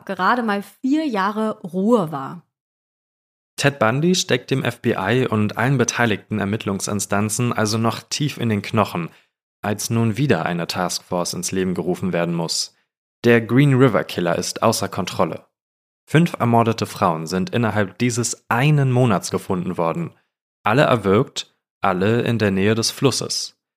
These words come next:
Speaker 2: Es ist nur eine Frage der Zeit, bis eine neue Leiche auftaucht. Die Öffentlichkeit versucht, das Team so gut es geht zu unterstützen.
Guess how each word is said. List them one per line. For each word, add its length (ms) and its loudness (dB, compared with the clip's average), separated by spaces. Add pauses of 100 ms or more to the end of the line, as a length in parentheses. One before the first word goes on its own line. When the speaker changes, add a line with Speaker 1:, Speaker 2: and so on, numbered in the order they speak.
(320)
Speaker 2:
Es 140 -2
ist 160 -2
nur 120 2
eine 160 0
Frage 320 0
der 160 -4
Zeit, 440 -4
bis 200 -4
eine 200 -2
neue 280 4
Leiche 340 -2
auftaucht. 640 -6 (1000)
Die 100 2
Öffentlichkeit 540 0
versucht, 600 -2
das 220 0
Team 380 0
so 120 0
gut 220 2
es 180 0
geht 200 0
zu 100 -2
unterstützen. 760 -2